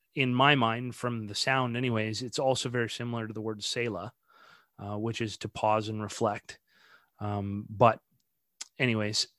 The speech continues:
uh, where a lot of us might get, um, the hint from Salem is, uh, the name of the capital city in Israel would one day be Jerusalem.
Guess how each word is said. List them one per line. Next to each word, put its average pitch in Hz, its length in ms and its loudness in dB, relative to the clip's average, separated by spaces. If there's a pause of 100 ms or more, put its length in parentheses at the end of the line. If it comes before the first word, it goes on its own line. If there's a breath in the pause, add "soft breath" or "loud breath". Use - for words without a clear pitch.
uh, 110 420 4 (460)
where 127 640 6 (520 soft breath)
a 123 40 -6
lot 143 260 10
of 151 80 4
us 131 200 0
might 127 380 -2
get, 123 280 2 (240)
um, 107 680 -4
the - 120 -4
hint 127 320 -4
from 110 180 -8
Salem 117 600 0 (220)
is, 107 480 -6
uh, 104 420 -2 (180)
the 113 120 -2
name 120 360 2
of 101 380 -8
the 101 80 -10
capital 127 400 0
city 110 300 -6
in 107 120 -10
Israel 110 520 -4 (380 soft breath)
would 107 200 -2
one 107 220 2
day 107 140 0
be 101 260 -4
Jerusalem. 104 1160 -2